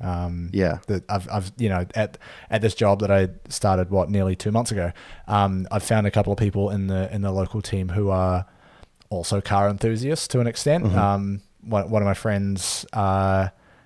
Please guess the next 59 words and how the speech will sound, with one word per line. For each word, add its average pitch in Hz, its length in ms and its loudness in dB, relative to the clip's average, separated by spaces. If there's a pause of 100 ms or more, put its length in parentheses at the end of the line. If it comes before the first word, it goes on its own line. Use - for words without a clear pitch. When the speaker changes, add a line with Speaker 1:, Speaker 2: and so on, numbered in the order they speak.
(120)
Speaker 1:
there 98 440 4
was, 98 280 0
was 104 220 -4
saying, 95 600 0
"Have 123 180 2
you 120 60 4
ever 113 100 0
driven 117 260 2
a 107 60 0
Tesla?" 123 380 2
And 87 80 -2
I - 20 -2
was 92 120 -4
like, 95 140 -4
"No," 101 300 2
as 95 100 2
if 110 140 0
I 98 160 2 (100)
have 104 200 -4
had 101 120 -4
the 98 80 -6
chance. 101 300 0
He's 101 100 0
like, 95 120 0
"Well, 98 120 -4
I've 98 120 -2
got 92 100 -4
a 87 40 -6
couple 92 200 -4
of 90 80 -10
friends 92 240 -4
that, 92 260 -6
that 101 120 -4
have 92 180 -4
one, 87 180 -6
so 90 140 -8
let's 85 240 -8
maybe 90 160 -4
try - 160 -8
and 90 100 -8
tear 98 120 -4
that 92 100 0
Speaker 2:
I - 20 2
Speaker 1:
up." 95 60 2
Speaker 2:
really 95 120 4
thought 95 120 0
you 87 60 2
were 92 120 2
gonna - 0 -
Speaker 1:
So 120 240 8
Speaker 2:
say, - 80 -6 (140)
"Well, 95 120 2
I've 90 120 0
got 113 100 4
a 98 60 6
couple." 82 400 -2 (360)
Speaker 1:
Yeah, - 220 -4
well, 143 140 2
he 135 180 -4